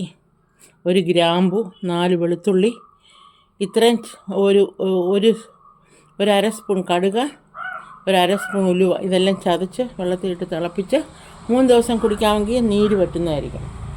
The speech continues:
ആ മരുന്നുണ്ടാക്കാനായിട്ടാണ് ഞാൻ മഞ്ഞൾ കിളിച്ച് കിളച്ചത്. അപ്പോൾ എൻ്റെ ചെടിച്ചട്ടിയിലെ മഞ്ഞളാണ്. ഇത്രയും കിട്ടി. ഒരു മുന്നൂറ് ഗ്രാമേലും കാണും, മുന്നൂറ് മുന്നൂറ്റമ്പത് ഗ്രാം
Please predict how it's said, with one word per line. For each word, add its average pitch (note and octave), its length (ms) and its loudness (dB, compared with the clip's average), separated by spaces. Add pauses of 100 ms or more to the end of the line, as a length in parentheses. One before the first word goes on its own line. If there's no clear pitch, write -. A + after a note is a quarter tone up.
(520)
ആ - 20 6 (140)
മരുന്നുണ്ടാക്കാനായിട്ടാണ് F3 840 0 (140)
ഞാൻ D#3+ 100 -2 (100)
മഞ്ഞൾ E3 220 -4 (120)
കിളിച്ച് D#3+ 360 -6 (760)
കിളച്ചത്. F3 420 -4 (420)
അപ്പോൾ - 220 -10
എൻ്റെ E3 160 -4 (140)
ചെടിച്ചട്ടിയിലെ E3+ 640 -2
മഞ്ഞളാണ്. D#3+ 460 -6 (840)
ഇത്രയും F#3+ 320 0
കിട്ടി. E3+ 180 -2 (100)
ഒരു G#3 100 4 (1040)
മുന്നൂറ് B3+ 380 8
ഗ്രാമേലും A#3+ 560 4
കാണും, F3 260 -2 (360)
മുന്നൂറ് G3+ 400 0
മുന്നൂറ്റമ്പത് F#3 560 0
ഗ്രാം E3+ 200 -2